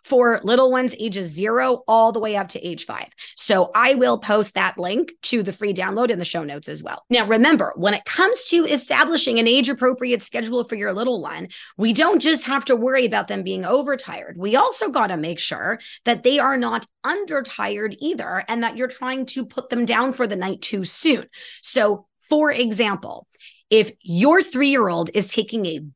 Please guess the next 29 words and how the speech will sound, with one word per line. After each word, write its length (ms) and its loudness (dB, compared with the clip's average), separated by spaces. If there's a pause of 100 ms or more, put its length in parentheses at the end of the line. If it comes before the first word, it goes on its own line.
big 540 4 (100)
two-hour-long 920 2
afternoon 640 -2
nap, 280 -10 (300)
they 180 -2
are 180 4
almost 540 -2
certainly 720 -6
not 240 2
gonna 140 0
be 100 0
ready 280 -2
for 120 -8
bed 420 -4
by 140 -4
seven 320 -6
o'clock, 440 -16 (100)
unless 360 2
they 140 4
are 180 6
the 120 0
unicorn 720 -2
that 200 -2
needs 440 -4
substantially 1300 -2 (160)
more 260 -2
sleep 380 -8
than 140 -6
average. 560 0